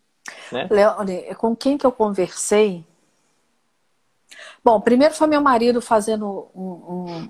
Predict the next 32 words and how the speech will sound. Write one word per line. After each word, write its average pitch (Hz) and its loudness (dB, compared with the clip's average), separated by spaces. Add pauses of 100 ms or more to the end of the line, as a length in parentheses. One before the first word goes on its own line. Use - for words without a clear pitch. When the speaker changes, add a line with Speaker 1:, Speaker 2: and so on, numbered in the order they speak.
(100)
Speaker 2:
um, 196 0
um 202 4
comentário. 202 0 (600)
Mu-, 220 -4 (760)
a 208 0
gente 247 -2
sabe 269 0
da 254 -6
necessidade 202 -4
do 196 -6
empresário 185 -4
de 185 -10
abrir, 175 -8 (520)
né? 190 -6
A 240 -2
gente 220 -2
Speaker 1:
É. 214 -2
Speaker 2:
tem 226 -4
uma 240 -4
empresa, 196 -6
a - -6
gente 202 -10
tem 220 -6
uma 240 -2
padaria, 208 -2
sabe 240 0
a - -6
dificuldade 214 -4
que - -20
todo 208 -6
mundo 202 -8
tá 190 -4